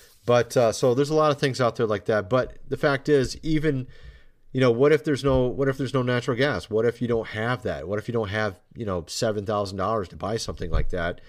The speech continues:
And, uh, by the way, the, the, the solar roof thing is probably like a hundred thousand dollars. <laughs> Very expensive. But at any rate, obviously, a lot of people don't have money laying around like that. Um, you might wanna get this book instead. It's only, like, thirty some dollars. How to Live Without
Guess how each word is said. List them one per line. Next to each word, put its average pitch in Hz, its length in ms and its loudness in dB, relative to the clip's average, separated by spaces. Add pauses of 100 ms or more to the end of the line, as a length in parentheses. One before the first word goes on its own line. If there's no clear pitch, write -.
(340)
And, 113 140 -2
uh, 110 100 -4
by 120 220 2
the 117 80 4
way, 113 160 4
the, 95 180 0
the, 95 340 -4
the 90 180 -6
solar 110 280 0
roof 92 140 -4
thing 90 180 -8
is 76 100 -10
probably 92 200 -4
like 78 160 -6
a - 60 -18
hundred 92 340 -8
thousand 76 320 -12
dollars. 78 340 -12 (460)
<laughs> - 400 -16
Very 120 340 6
expensive. 92 580 -2 (380)
But 123 280 2
at 147 140 2
any 151 100 6
rate, 117 320 2
obviously, 139 500 2
a 117 60 4
lot 120 120 2
of 113 60 -2
people 120 180 0
don't 107 100 -2
have 107 160 -2
money 110 260 2
laying 101 280 0
around 101 280 0
like 90 160 -4
that. 95 320 -2 (360)
Um, 113 420 2 (380)
you 135 120 0
might 175 100 6
wanna 160 180 4
get 131 120 2
this 117 120 -4
book 117 200 0
instead. 117 340 2
It's 98 120 -8
only, 120 120 0
like, 98 160 -2
thirty 110 220 0
some 101 200 -4
dollars. 117 500 2
How 165 160 -2
to 196 60 2
Live 175 240 4
Without 107 400 0